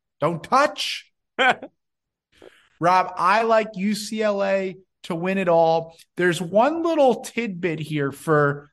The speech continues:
Speaker 1: the listeners out there. If you haven't already submitted your bracket.
Speaker 2: Well, I got Purdue. Let me just wrap mine up. I got Purdue winning it all.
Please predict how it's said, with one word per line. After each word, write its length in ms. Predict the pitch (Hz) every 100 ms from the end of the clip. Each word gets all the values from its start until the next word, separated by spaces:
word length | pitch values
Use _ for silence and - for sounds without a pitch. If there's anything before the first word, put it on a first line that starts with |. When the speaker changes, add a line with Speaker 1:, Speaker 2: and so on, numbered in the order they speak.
| _
Speaker 1:
the 80 | 156
listeners 500 | 180 175 190 151 139
out 220 | 127 123
there. 140 | 127
If 100 | 123
you 120 | 135 127
haven't 260 | 175 196
already 300 | 180 170 175
submitted 500 | 156 170 147 143 170
your 160 | 165 180
bracket. 560 | 156 147 123 - 110 _ -
Speaker 2:
Well, 100 | 110
I 100 | 185
got 300 | 208 170 -
Purdue. 540 | 156 131 120 113 87
Let 140 | 101 123
me 80 | 131
just 140 | 107
wrap 220 | 123 104
mine 240 | 107 107 98
up. 140 | 95
I 80 | 127
got 240 | 139 131
Purdue 380 | 147 120 117 113
winning 320 | 110 107 104
it 140 | 101 98
all. 380 | 95 87 85